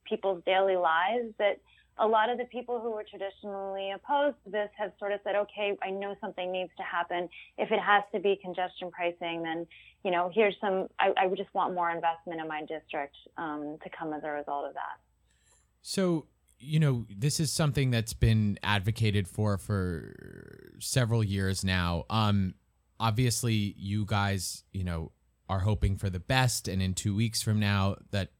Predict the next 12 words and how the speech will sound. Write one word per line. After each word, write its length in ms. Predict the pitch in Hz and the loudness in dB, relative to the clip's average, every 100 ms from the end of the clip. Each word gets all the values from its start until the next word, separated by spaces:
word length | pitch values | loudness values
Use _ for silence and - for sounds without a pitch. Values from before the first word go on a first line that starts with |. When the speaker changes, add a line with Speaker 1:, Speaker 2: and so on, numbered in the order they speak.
| _ | _
Speaker 2:
you 120 | 98 | -4
know, 120 | 90 | -2
Governor 380 | 85 92 87 90 | 0 -2 0 -4
Cuomo's 440 | - 101 90 92 | -2 0 2 0
signature 480 | - 95 90 92 95 | 0 -4 -4 -4 -2
will 160 | 90 87 | 0 -2
appear 320 | - 101 95 | -2 0 0
on 140 | 85 | 0
a 40 | 85 | -2
document 540 | 85 85 - 85 82 | 0 -2 -2 -2 -2
that 160 | 87 80 - _ - | -4 -6 -10 _ -6
authorizes, 920 | 92 92 92 87 82 78 82 - | -4 -2 -2 -2 -4 -6 -8 -10